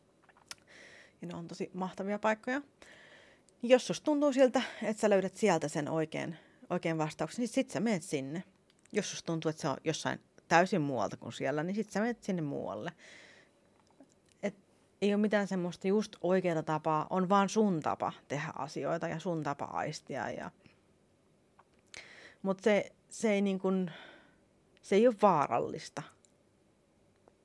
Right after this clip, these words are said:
Se ei oo millään tavalla vaarallista, että sä yrität puhua vaikka Jumalan kanssa. Sä voit ihan rauhassa tehdä sitä. Se on ok. <laughs> Ja sä oot turvassa.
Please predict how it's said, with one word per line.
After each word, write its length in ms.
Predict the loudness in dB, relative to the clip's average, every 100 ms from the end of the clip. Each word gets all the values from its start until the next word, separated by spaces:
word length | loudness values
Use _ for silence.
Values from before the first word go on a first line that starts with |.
| -6 4
Se 60 |
ei 80 | 6
oo 40 |
millään 340 | 8 6 4 2
tavalla 360 | 2 2 2
vaarallista, 500 | 2 2 2 -2 -4
että 100 | -6
sä 80 | -2
yrität 300 | -2 -2 -6
puhua 280 | -8 -6 -6
vaikka 220 | -8 -6
Jumalan 440 | -6 -4 -6 -6 -6
kanssa. 360 | -6 -8 -10
Sä 160 | -6 0
voit 200 | 0 0 -4
ihan 320 | -6 -6 -2
rauhassa 440 | 0 0 -2 -10
tehdä 260 | -10 -8 -10
sitä. 280 | -12 -10 -10 -10 -18 -20 -20 _ _ _ _ _
Se 340 | -4 2 2 2 _ _ _ _ 2
on 260 | 4 4 0 _
ok. 300 | 4 4 2 -4 -4
<laughs> 0 | -8 _ _ _ 0
Ja 60 | 0 0 -4
sä 280 | -4 0 2
oot 240 | 2 2
turvassa. 500 | -2 -2 -2 -10 -16